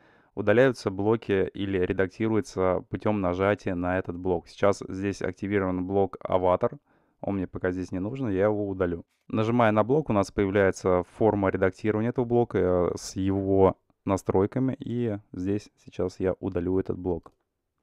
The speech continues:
Он мне не нужен. У нас получилась чистая страничка, и нам нужно добавить первый блок. Это мы делаем через кнопку «Добавить блок».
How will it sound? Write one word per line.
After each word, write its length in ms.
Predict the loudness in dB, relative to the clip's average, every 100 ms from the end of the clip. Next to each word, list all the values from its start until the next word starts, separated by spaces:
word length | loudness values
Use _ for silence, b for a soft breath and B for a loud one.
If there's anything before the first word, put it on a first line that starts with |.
| _ _ _ _ _ _ _ _ _ -6
Он 160 | -4 -2
мне 220 | -2 -2
не 100 | -2
нужен. 320 | -4 -8 -8
У 60 | 0
нас 180 | 0 0
получилась 480 | -6 -2 -2 -4 -6
чистая 320 | -8 -4 -4
страничка, 580 | -2 -2 -2 -2 2 2
и 300 | 2 0 2
нам 380 | 0 0 -2 -4
нужно 500 | -4 -2 -2 -2 0
добавить 540 | 0 2 0 0 -4
первый 300 | -2 0 0
блок. 360 | 0 2 2 0 -4
Это 220 | -2 -2
мы 140 | -2
делаем 340 | 0 0 0 -4
через 560 | -2 0 0 -2 -2 -2 -2
кнопку 420 | 0 0 0 -4
«Добавить 440 | -2 0 0 0
блок». 340 | -4 -2 -2